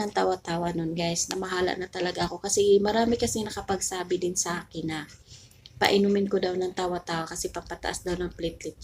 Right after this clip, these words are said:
yung tawa-tawa. So, naglaga na ako. Tapos chat ko yung kapatid ko. Ang sabi naman, wag ko daw painumin ng tawa-tawa kasi ang tawa-tawa daw, guys, is dalawang klase daw kasi yan ng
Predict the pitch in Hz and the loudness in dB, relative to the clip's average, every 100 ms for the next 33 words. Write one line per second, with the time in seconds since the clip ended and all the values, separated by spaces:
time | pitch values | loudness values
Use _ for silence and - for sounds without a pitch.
0 | 190 196 196 170 170 - 151 151 151 165 | 0 0 -2 -2 -4 -6 -8 -8 -10 -12
1 | _ _ - - - - _ - - 196 | _ _ -20 -16 -16 -16 _ -10 2 4
2 | 185 - - - _ - - - - - | 4 2 -8 -20 _ -20 -20 -20 -20 -20
3 | - - 190 185 196 196 214 208 196 180 | -20 -4 2 6 8 8 8 6 6 4
4 | - 202 202 190 - - 196 - - 262 | 4 6 6 4 -2 -2 0 2 6 6
5 | 269 262 247 240 226 226 220 214 190 - | 8 8 8 8 4 4 4 4 2 0
6 | - - 196 196 208 208 214 202 190 170 | 2 4 2 6 6 8 6 6 4 2
7 | 175 190 - 214 226 240 196 202 196 196 | 4 2 4 4 4 4 4 6 4 2
8 | 202 220 226 220 196 190 180 165 165 208 | 0 -2 2 4 4 2 2 2 2 2
9 | 202 185 190 208 220 240 247 220 202 190 | 4 4 4 4 4 4 2 2 4 4
10 | 175 170 165 170 190 180 - - - - | 2 0 -2 2 2 2 -2 -8 -8 -10
11 | - 214 233 240 247 247 226 208 214 196 | 4 10 12 12 12 8 6 6 6 4
12 | 185 196 - 185 175 175 180 | 2 0 0 0 0 -2 -4